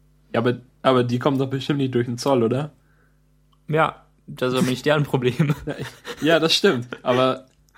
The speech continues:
Speaker 1: aber ich glaube, es könnte relativ problematisch <laughs> sein, wenn man dann,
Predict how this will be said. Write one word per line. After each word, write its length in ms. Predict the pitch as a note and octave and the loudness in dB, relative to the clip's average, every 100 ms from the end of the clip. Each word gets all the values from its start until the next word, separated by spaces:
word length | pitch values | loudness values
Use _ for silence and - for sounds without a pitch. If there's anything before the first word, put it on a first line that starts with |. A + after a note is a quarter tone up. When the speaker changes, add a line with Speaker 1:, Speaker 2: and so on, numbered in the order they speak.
| - | -6
Speaker 1:
aber 180 | A#2+ C#3 | 0 0
ich 80 | |
glaube, 200 | C3+ E3+ F3+ | 2 2 2
es 100 | - | 0
könnte 360 | F3 D#3+ C#3+ | 0 2 2
relativ 400 | C3+ C#3 C#3 B2+ - | 2 0 -2 -8 -12
problematisch 640 | - C3 B2+ B2 B2+ C3 - | -6 -2 0 2 2 2 0
<laughs> 120 | - | 0
sein, 160 | C#3 - C#3 C3+ | -2 -4 -10 -4
wenn 140 | C3 | -2
man 200 | A#2+ A#2+ | -2 0
dann, 280 | A#2+ A#2+ | 0 -2